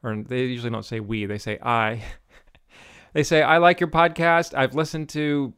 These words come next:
all the episodes or many of the episodes. And when are you gonna, uh, podcast again? And, uh, by the way, how's your recovery?" So I've gotten some messages like that. And, um,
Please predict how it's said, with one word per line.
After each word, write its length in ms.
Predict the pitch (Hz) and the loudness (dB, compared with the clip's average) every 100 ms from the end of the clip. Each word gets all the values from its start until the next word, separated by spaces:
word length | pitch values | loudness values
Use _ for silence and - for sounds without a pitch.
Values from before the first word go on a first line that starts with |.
| - | -4
all 160 | - 139 | 2 2
the 140 | 160 | 2
episodes 580 | 160 - - 151 156 156 | -2 -4 -4 -2 -2 -4
or 100 | 117 | -6
many 220 | 110 131 | -4 -2
of 100 | 156 | -4
the 100 | 139 | -4
episodes. 540 | 147 147 143 147 147 151 | -4 -6 -6 -4 -4 -4
And 260 | 123 123 | -6 -4
when 200 | 120 135 | -2 -2
are 40 | 147 | -2
you 180 | 147 135 | -4 -2
gonna, 400 | 143 135 131 123 - _ _ _ 127 | -2 -2 -4 -6 -16 _ _ _ -6
uh, 120 | 127 | -2
podcast 520 | - 131 131 131 - | 0 0 0 -2 -4
again? 440 | 113 123 123 123 | -6 -4 -2 -4
And, 300 | 113 117 113 110 _ - | -4 -4 -6 -10 _ -8
uh, 180 | 123 113 | -8 -2
by 180 | 123 | 0
the 80 | 123 | 2
way, 120 | 120 113 | 0 0
how's 200 | 117 110 | 0 -2
your 80 | |
recovery?" 440 | 110 107 113 101 95 _ _ _ _ _ _ _ _ _ _ - | -6 -4 -4 -6 -10 _ _ _ _ _ _ _ _ _ _ -8
So 140 | - | 0
I've 120 | 143 | 0
gotten 220 | 123 131 123 | 2 -2 -2
some 200 | - 117 | -6 -6
messages 500 | 117 123 107 107 120 | -6 -8 -8 -8 -8
like 160 | 113 123 | -8 -6
that. 320 | 120 113 - _ - | -4 -6 -10 _ -4
And, 480 | 143 139 143 131 | -2 0 -2 -2
um, 320 | 147 143 143 | 2 2 0